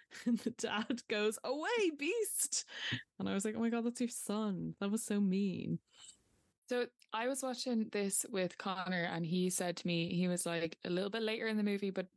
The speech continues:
Speaker 2: uh, we can relate it to this early part. <laughs> He was like,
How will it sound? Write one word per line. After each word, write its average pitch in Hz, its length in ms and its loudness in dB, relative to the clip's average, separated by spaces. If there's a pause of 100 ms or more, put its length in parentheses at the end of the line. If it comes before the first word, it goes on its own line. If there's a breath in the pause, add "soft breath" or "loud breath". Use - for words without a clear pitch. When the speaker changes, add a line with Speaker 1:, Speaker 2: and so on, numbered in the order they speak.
(120)
Speaker 2:
uh, 208 120 0
we 190 160 2
can 185 180 0
relate 190 240 0
it 196 120 -4
to 196 80 -6
this 170 200 -2
early 175 240 2
part. 165 380 -2 (440 loud breath)
<laughs> - 200 0 (120)
He 233 80 2
was 240 220 2
like, 190 240 -4